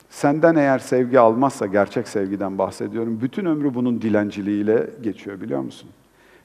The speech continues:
Dilenemezse bu sefer de gasp etmeye başlıyor. Bar bar bağırınıyor, "Sevin beni." diye. Ama altı yaşında alacağın şeyi otuz altı yaşında alamazsın. Onu burada alacaksın. Doyurman lazım. Bu konuda çocuğu doyurman lazım. Aç kalma.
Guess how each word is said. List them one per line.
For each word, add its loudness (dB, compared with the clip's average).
Dilenemezse 2
bu -6
sefer 0
de 0
gasp 0
etmeye -8
başlıyor. -12
Bar 6
bar 4
bağırınıyor, 2
"Sevin -2
beni." -6
diye. -2
Ama 4
altı 4
yaşında -2
alacağın 0
şeyi -4
otuz -4
altı 0
yaşında -2
alamazsın. -2
Onu -2
burada 0
alacaksın. -8
Doyurman 0
lazım. -8
Bu -2
konuda -4
çocuğu -6
doyurman -6
lazım. -14
Aç -8
kalma. -2